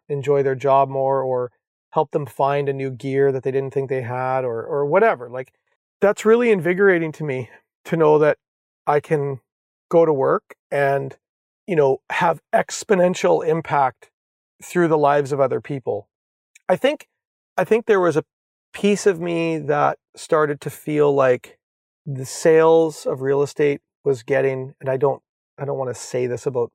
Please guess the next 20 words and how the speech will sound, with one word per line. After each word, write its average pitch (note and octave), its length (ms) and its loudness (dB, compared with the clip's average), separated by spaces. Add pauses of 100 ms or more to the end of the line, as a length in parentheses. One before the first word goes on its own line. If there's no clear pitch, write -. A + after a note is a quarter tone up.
(100)
real C3 180 -4
estate A#2+ 260 -12
sales, A2+ 360 -6
but C3+ 140 -10
for D3 80 -8
myself, C#3+ 520 0
it D#3 100 -10
was C#3+ 100 -16
starting C3+ 320 -2
to C3+ 80 -8
feel C3+ 260 -4
a B2+ 40 -2
little B2+ 240 0
bit C3 180 -4
mundane. A#2+ 640 -2 (520)
And C3+ 760 0 (480)
this, E3+ 640 0 (340)
you E3 80 -4
know, C#3+ 320 2
r-, D#3 60 0